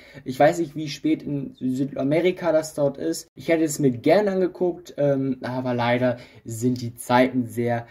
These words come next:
ähm, unattraktiv. Wie mit, ihr mitbekommen habt, heute tippen wir die Copa America, die auf zwei Gruppen aufgeteilt sind. Eine Gruppe Nord für den kolumbischen Bereich und die Gruppe Süd. Das Finale, ähm,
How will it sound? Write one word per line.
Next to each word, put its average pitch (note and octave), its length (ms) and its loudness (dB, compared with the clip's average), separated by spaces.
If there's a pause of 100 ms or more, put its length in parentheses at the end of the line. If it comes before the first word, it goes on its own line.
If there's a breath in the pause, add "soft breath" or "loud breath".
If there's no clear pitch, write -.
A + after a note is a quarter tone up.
(220 loud breath)
ähm, A2+ 480 -4
unattraktiv. C3 1040 -2 (180)
Wie D3+ 200 -6
mit, - 280 -8
ihr C#3 120 2
mitbekommen D#3 500 -2
habt, D3 220 0
heute B2+ 360 -2
tippen A#2 460 -8
wir G#2+ 260 -4 (220 loud breath)
die G#2+ 160 -8
Copa G#2 300 0
America, C3 580 2 (160 loud breath)
die F#2+ 140 -6
auf A#2 240 0 (220 soft breath)
zwei C#3+ 600 0
Gruppen F3+ 520 -4
aufgeteilt F#3 520 -2
sind. F3 220 -8
Eine C3 200 -2
Gruppe - 300 -10
Nord E3 440 2
für C3+ 320 2
den A2 200 -8
kolumbischen F3 1000 -2
Bereich D#3 600 0 (260 soft breath)
und C#3 360 -2
die B2+ 240 -2
Gruppe B2 600 -4
Süd. A#2+ 560 0 (240 loud breath)
Das C#3 260 0
Finale, F3 960 2
ähm, C#3+ 380 -2